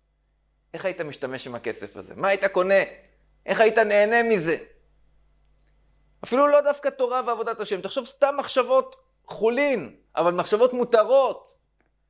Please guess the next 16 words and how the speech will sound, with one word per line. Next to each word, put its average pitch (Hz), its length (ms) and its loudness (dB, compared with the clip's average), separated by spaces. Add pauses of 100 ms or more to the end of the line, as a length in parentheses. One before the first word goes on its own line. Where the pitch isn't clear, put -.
(720)
וכל 202 320 -4
רגע 226 320 2
שאתה 214 140 -8
תחשוב 220 300 -2
את 214 40 -4
המחשבות 196 520 -2
האלה, 180 400 4 (120)
הרווחת 160 580 2 (400)
הון 202 260 -2
רב, 196 500 2 (240)
שבאותו 143 420 -2
רגע 180 260 6
המחשבה 156 420 0
שלך, 151 280 -4 (1200)
הלב 170 320 2
שלך, 143 340 -2